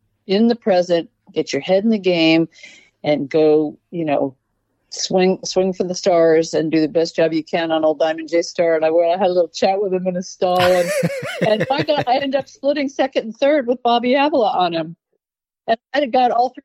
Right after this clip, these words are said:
Speaker 1: stops. I might have won it, <laughs> you know. Oh my
Speaker 2: It's
Speaker 1: gosh.
Speaker 2: incredible though, how as a competitor, right?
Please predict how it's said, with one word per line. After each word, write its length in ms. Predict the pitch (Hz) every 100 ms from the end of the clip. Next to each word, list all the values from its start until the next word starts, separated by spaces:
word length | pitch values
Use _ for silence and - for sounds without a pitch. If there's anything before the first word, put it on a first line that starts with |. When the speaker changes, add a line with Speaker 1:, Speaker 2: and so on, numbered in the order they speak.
| _
Speaker 1:
stops. 640 | - 262 302 254 - - _ _ -
I 120 | 208
might 180 | 247 254
have 80 |
won 180 | 247 262
it, 220 | 269 247
<laughs> 0 |
you 240 | 233 240 269 -
know. 320 | - 294 269 226 _ _
Oh 300 | 262 262 226
my 240 | 165 - - -
Speaker 2:
It's 200 | - 160
Speaker 1:
gosh. 140 | 165 170
Speaker 2:
incredible 380 | 160 151 143 131
though, 180 | 123
how 460 | 117 120 120 113 110 113 _ _ _ _ _ _ _ _ -
as 120 | 143
a 60 | 147
competitor, 540 | 139 139 127 123 107
right? 380 | 101 104 110